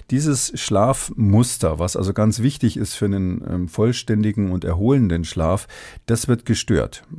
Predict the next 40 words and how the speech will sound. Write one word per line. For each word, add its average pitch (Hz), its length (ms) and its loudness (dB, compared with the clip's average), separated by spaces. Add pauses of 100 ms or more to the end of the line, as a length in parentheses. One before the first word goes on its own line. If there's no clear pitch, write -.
(180)
Kann 117 120 4
man 123 120 4
sich 117 120 4
auch 110 120 2
gut 127 180 2
vorstellen, 131 480 2
wenn's 117 240 2
so, - 160 -8 (100)
sozusagen 104 640 0
zwei 98 280 2
Zügel 151 400 2
gibt, 151 340 -2
die 117 80 0
der 120 160 2
Alkohol 113 340 2
bedient. 160 420 0
Zum 113 200 0
einen 117 320 4
eben 107 320 4 (480)
diese, 101 440 4
äh, 90 180 -4
Exzitation, 120 880 0
dieses, 98 440 -4
dieses 90 360 -6
Aufgeregtsein 127 960 2
oder 98 180 2
dieses 85 260 -2
Belohnungssystem, 120 920 2
dieses 90 260 -4
Dopaminsystem, 113 880 0
was 110 160 -4
da 101 180 -2
aktiviert 104 480 -2
wird 101 140 -2
und 101 120 -2
zugleich 92 460 -2
eben 104 220 0
dieses, 92 400 -2 (360)
diese 98 200 0
Narkosewirkung. 117 960 0